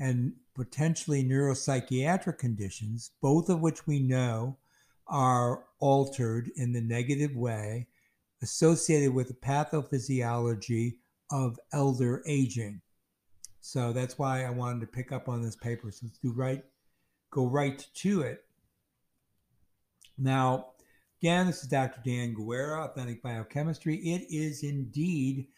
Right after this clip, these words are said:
the fourteenth of November, twenty twenty. And I'm doing this 'cause I have nothing better to do, which means it's a good thing to do. All right. So a paper published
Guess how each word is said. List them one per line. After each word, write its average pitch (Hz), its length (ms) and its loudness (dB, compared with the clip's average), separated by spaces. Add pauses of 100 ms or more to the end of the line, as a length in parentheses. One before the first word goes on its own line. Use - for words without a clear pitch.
(200)
the 139 180 4
fourteenth 135 960 -2 (720)
of 123 180 -2
November, 123 720 0
twenty 131 420 -2
twenty. 180 540 -2 (580)
And 131 300 0
I'm 120 100 -2
doing 127 280 2
this 156 120 0
'cause 127 240 -4
I 113 120 -2
have 104 140 -8
nothing 110 280 -10
better 139 320 -6
to 139 140 -10
do, 147 360 -4 (200)
which 127 220 -16
means 117 580 -8
it's - 120 -18
a 117 40 -8
good 117 380 -6
thing 180 380 -4
to 120 140 -12
do. 104 160 -14 (960)
All 208 80 0
right. 143 200 -4 (760)
So 196 100 -2
a 175 40 0
paper 262 260 2
published 170 520 4